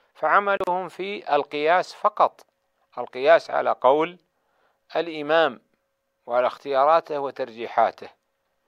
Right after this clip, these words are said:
ولذلك فهذا الصنف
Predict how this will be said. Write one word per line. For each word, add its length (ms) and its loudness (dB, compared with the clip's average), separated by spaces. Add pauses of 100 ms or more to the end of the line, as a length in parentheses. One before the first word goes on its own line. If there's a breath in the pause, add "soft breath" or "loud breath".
(640)
ولذلك 800 2 (560)
فهذا 580 2
الصنف 720 -8